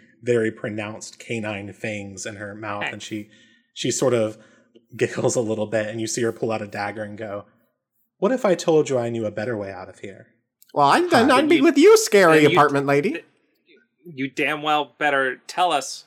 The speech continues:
Speaker 2: where it is, and also walk next to me, please.
Speaker 1: She, uh, she giggles a little bit and goes, "My name is Atrata. You look new here. Here,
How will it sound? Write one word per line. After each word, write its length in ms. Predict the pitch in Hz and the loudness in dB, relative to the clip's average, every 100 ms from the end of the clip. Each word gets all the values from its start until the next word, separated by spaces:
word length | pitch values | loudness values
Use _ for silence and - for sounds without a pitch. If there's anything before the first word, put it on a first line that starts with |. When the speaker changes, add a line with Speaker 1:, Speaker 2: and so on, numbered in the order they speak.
| - | -8
Speaker 2:
where 280 | 127 127 127 | -2 0 2
it 60 | |
is, 240 | 135 123 - | 0 0 -4
and 120 | 143 | -6
also 240 | 151 - | -6 -4
walk 240 | 131 135 - | -6 -6 -8
next 180 | 160 - | -18 -18
to 80 | 131 | -20
me, 120 | 113 - | _ -20
please. 360 | 185 170 - _ _ _ _ _ _ _ | -20 -20 -20 _ _ _ _ _ _ _
Speaker 1:
She, 340 | - 156 135 | -10 -4 -2
uh, 260 | 123 113 123 | -2 -4 -10
she 200 | - - | -8 -6
giggles 280 | 143 131 131 | -4 -4 -4
a 40 | 120 | -2
little 140 | 113 | -4
bit 60 | 110 | -4
and 80 | 113 | -6
goes, 260 | 107 - - _ _ _ - - _ _ _ _ _ _ | -6 -8 -16 _ _ _ -20 -20 _ _ _ _ _ _
"My 140 | 160 160 | 0 0
name 200 | 156 120 | 0 -4
is 120 | 104 | -8
Atrata. 580 | 101 - 95 85 - - _ _ _ - | -12 -12 -12 -12 -16 -18 _ _ _ -2
You 180 | 269 | 0
look 200 | 339 311 131 | 0 -2 -4
new 300 | 117 110 107 | -2 -2 -4
here. 440 | - 110 165 147 _ _ _ _ | -8 -16 -16 -20 _ _ _ _
Here, 480 | - 127 95 107 | -8 -8 -8 -14